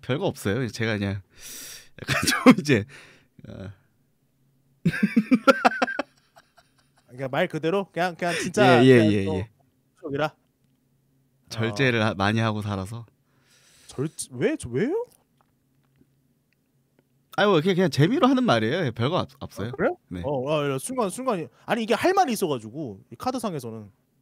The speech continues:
Speaker 2: 실제로 연애에 대해서 보수적이면 할 말이 있어요. 지금 두 가지 정도 있거든요.
Speaker 1: 보수적이냐고요? 어,
Speaker 2: 네,
Speaker 1: 네, 마-,
Speaker 2: 연애에
Speaker 1: 좀 보-,
Speaker 2: 대해서.
Speaker 1: 보수적이죠.
Speaker 2: 보수적이에요?
Speaker 1: 예.
Speaker 2: 어휴, 큰일 났네.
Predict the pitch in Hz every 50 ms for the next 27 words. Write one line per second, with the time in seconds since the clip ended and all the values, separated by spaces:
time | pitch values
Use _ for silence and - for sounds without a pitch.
0 | _ _ _ _ _ _ _ _ _ _ _ _ - - - 320 - 330 302 240
1 | 165 143 180 202 262 269 262 254 247 233 - 208 165 - 175 170 233 233 214 214
2 | 208 202 190 277 302 311 302 277 226 170 143 - 170 185 185 139 - 123 - -
3 | 143 139 214 214 180 180 151 123 113 - - 110 110 156 302 415 _ _ _ _
4 | _ _ _ _ _ _ _ - - 127 139 147 131 131 117 107 101 101 98 95
5 | 98 92 95 95 120 151 156 - _ _ _ _ _ _ _ _ _ _ _ _
6 | _ - - - 139 123 101 90 113 110 95 95 - 160 139 120 127 131 95 123
7 | 127 127 - - 113 120 120 117 104 98 90 87 87 87 90 - _ _ _ _
8 | _ _ _ _ _ _ _ _ _ _ _ - 139 156 - - 131 110 117 135
9 | 226 415 415 - 101 95 107 107 110 104 98 - - - 196 180 131 98 98 127
10 | 233